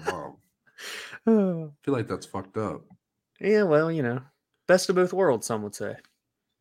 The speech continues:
Speaker 1: Wh-, who do you take more after?
Speaker 2: I always was told I looked like my dad, but I don't feel like I really look like him now anymore.
Speaker 1: I think everybody gets told they look like their dad. I'm saying every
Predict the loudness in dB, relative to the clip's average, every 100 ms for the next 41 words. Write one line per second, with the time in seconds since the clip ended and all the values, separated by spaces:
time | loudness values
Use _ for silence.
0 | _ _ _ _ _ _ 0 2 4 2
1 | 2 0 0 0 -2 -4 -6 -6 -6 -8
2 | -10 -10 -10 -12 -20 _ _ _ _ -20
3 | -20 _ 0 8 10 12 10 6 -4 -2
4 | -2 2 4 8 10 10 8 6 6 6
5 | 6 4 6 8 6 6 6 6 4 4
6 | 4 4 2 2 2 0 -2 0 -2 -2
7 | -4 -4 0 0 0 0 -4 2 6 8
8 | 8 8 8 10 8 8 4 0 -4 -6
9 | -6 -4 -2 -2 -2 -4 -6 -6 -6 -6
10 | -6 -6 -6 -8 -4 -2 -2 -4 -4 -8